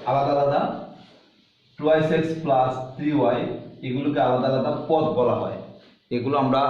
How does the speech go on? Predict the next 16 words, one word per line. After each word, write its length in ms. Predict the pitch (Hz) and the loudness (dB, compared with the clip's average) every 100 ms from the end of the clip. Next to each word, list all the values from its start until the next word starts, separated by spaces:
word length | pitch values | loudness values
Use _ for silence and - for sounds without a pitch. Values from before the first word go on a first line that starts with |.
| - - | -2 -2
আলোচনা 400 | 147 135 135 123 | -2 0 2 2
করব 300 | 127 147 131 - | 2 0 0 0
পরে। 200 | - - - - - - - - _ - | 0 -2 -6 -12 -20 -20 -20 -20 _ -6
তাহলে 220 | 113 113 | -2 0
গুণ 440 | 110 117 160 175 156 | -2 0 2 4 4
যখন 320 | 151 170 165 | 4 2 2
তুমি 460 | 160 156 160 165 - | 2 2 2 -2 -4
দুইটা 360 | 123 135 160 147 | -2 0 2 2
রাশি 280 | 147 165 | 2 2
যখন 260 | 156 147 156 | 4 4 2
গুণ 400 | 147 135 175 170 | 0 2 4 6
করবে, 540 | 127 101 - - - - - - - - | 4 0 -2 -6 -8 -14 -20 -20 -12 -2
প্রথমে 380 | 139 165 175 | 0 4 4
তুমি 280 | 160 170 165 | 4 4 2
চিন্তা 280 | 170 156 139 | 2 2 0
করবে 680 | - 147 147 147 156 147 | 0 2 2 2 2 -2